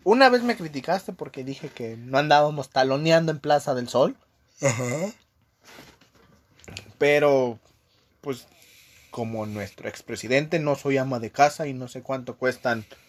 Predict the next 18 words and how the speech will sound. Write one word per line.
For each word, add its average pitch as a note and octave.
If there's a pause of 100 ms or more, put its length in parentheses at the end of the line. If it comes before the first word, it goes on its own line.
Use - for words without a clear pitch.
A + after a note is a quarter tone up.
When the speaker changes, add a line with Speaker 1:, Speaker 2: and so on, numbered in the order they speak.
(440)
Speaker 1:
las A2
medias, D3+
por A#2
ejemplo. C3 (1120)
Y E3
Speaker 2:
<laughs> -
Speaker 1:
mucho F#3+
menos E3
las C3+
medias E3
rotas. D#3+ (680)
Pero C#3+
fíjate -
que B3
una A#3+
marca F#3
famosa, A#2 (760)
Gucci, G3